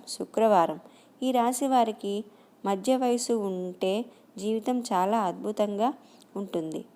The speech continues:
అనగా మీరు అనుకున్నటువంటి జీవితాన్ని మీరు చూస్తారు.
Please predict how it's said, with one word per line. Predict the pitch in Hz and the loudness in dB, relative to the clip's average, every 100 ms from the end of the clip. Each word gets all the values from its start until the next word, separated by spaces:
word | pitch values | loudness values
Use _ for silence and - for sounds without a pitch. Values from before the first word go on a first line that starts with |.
| - - - - - | -20 -20 -20 -12 -4
అనగా | 247 247 214 226 | -2 2 2 2
మీరు | 220 208 208 214 | 0 0 0 0
అనుకున్నటువంటి | 190 208 - 254 254 254 247 240 196 196 190 220 | -4 -4 0 0 2 0 0 0 0 -2 -4 -4
జీవితాన్ని | 214 196 208 220 220 202 185 208 | -4 -4 -2 -2 -2 -2 -2 -4
మీరు | 214 202 185 185 220 294 - - _ - | -4 -6 -6 -2 -2 -4 -12 -20 _ -2
చూస్తారు. | 220 - 175 165 170 | -2 -2 -2 -2 -4